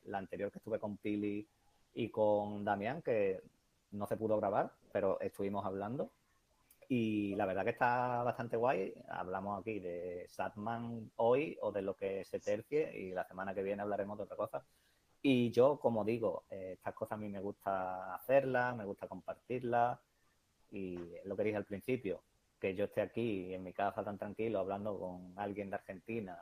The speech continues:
o en Madrid o en Australia, donde quiera que esté, pues la verdad que, que mola, que mola y, y después una afición, que sean cómics, series o lo demás, o lo que sea, está bastante, bastante bien.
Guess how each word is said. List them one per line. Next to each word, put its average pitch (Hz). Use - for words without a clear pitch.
o 90
en 92
Madrid 92
o 85
en -
Australia, 123
donde 95
quiera 98
que 104
esté, -
pues 104
la 95
verdad 92
que, 90
que 101
mola, 98
que 92
mola 120
y, 101
y 110
después 107
una 123
afición, 117
que -
sean -
cómics, 117
series 110
o 110
lo 107
demás, 110
o 110
lo 107
que 95
sea, 113
está -
bastante, 85
bastante 82
bien. 82